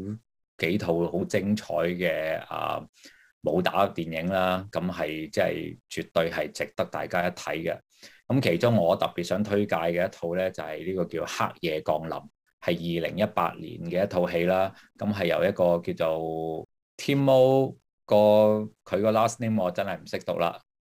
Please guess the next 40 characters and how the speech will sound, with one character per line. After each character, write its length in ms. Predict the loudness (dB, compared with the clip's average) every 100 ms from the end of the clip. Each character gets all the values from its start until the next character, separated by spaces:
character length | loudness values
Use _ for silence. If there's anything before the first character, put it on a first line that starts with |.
| _ _ _ _ _ _
Tadja 480 | -8 -6 2 4 4
Hajjato 840 | 2 -4 0 0 0 -2 -8 -8 -14 _ _ _ -20 -20 -20 _ _ _ _ -2
去， 440 | 0 2 2 0
誒， 420 | -2 -2 -2 -2
導 180 | -2 -2
演 180 | -6 -4
嘅。 220 | -4 -4 -8 _ _ _
咁 140 | -2 0
但 20 |
係 280 | 2 2 2
先 380 | 2 2 0
唔 120 | 0 4
好 100 | 6
理 280 | 6 2
佢 200 | 2 2
係 100 | 2
咩 160 | 4 4
人 180 | 2 -2
啦。 200 | -4 -2
咁 140 | -4 -2
但 100 | -2
係 240 | -4 -6 _ -10 -2
成 180 | -2
套 180 | 2 0
戲 140 | 2 -2
嚟 160 | 0 -2
講 220 | -2 0
嘅 80 | 0
話 160 | 0 2
咧， 220 | 0 -2 _ _ -20 _ _
係 480 | 0 0 0 -4 -4
絕 160 | -2
對 400 | 2 4 2 -2 -4
呢 140 | -4
套 220 | 0 0
戲 80 | 0 -2 -2 -2
嘅 400 | -2 0 -2 -4 -18 _ _
武 280 | -6 -4 -2
打 220 | -2 -2
成 160 | -4